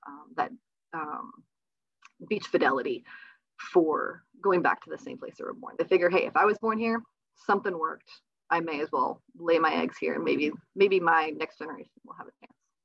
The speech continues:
Um, the Flor-, in Florida,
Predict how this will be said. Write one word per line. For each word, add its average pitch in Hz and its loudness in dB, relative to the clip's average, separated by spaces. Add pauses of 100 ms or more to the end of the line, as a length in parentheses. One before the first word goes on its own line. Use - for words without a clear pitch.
(640)
Um, 170 -2 (1160)
the 220 6
Flor-, 285 6
in 208 0
Florida, 240 4